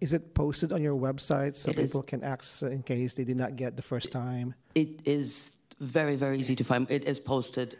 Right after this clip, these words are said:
Speaker 2: all over the <laughs> place.
Speaker 1: Okay.
Speaker 2: Uh, there are also business cards that are being handed out with my personal number on it. Um,
Speaker 1: And you're able to answer the call if somebody has a complaint?
Speaker 2: Twenty-four seven, yes.
Speaker 1: All right. Wow, twenty-four seven. Okay. Thank you.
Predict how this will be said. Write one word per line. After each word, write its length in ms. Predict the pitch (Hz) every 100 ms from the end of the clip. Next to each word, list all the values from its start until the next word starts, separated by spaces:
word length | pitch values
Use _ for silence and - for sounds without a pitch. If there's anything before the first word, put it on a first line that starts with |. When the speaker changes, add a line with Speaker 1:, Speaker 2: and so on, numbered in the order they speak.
| -
Speaker 2:
all 220 | 127 117
over 160 | 110 101
the 100 | 117
<laughs> 80 |
place. 460 | - - 214 - - -
Speaker 1:
Okay. 320 | 156 - 147
Speaker 2:
Uh, 40 | -
there 100 | 147
are 60 |
also 240 | 143 139 147
business 400 | 135 143 139 135
cards 320 | - 131 127
that 100 | 127
are 40 | 120
being 240 | 120 123
handed 280 | 120 120 117
out 200 | 120 120
with 120 | 123
my 120 | 117 123
personal 440 | 131 131 127 123
number 280 | 120 113 113
on 160 | 117 117
it. 200 | 113 - - - - - - _
Um, 300 | 85 - - - - _ _ _ _ _ -
Speaker 1:
And 100 | 156
you're 100 | 151 151
able 140 | 143
to 120 | 139 -
answer 320 | 139 135 156
the 80 | 135
call 280 | 131 131 131
if 120 | 131
somebody 300 | - 127 120
has 320 | 123 107 120 123
a 40 |
complaint? 200 | - 123
Speaker 2:
Twenty-four 400 | 151 135 123 127
seven, 340 | 120 120 113 104
yes. 260 | - - -
Speaker 1:
All 60 | 123
right. 100 | 113 -
Wow, 300 | 123 110 117
twenty-four 280 | 139 120 -
seven. 220 | 117 117
Okay. 180 | 127 131 - _ _ _ _ _ _ -
Thank 280 | 127 135 -
you. 180 | 120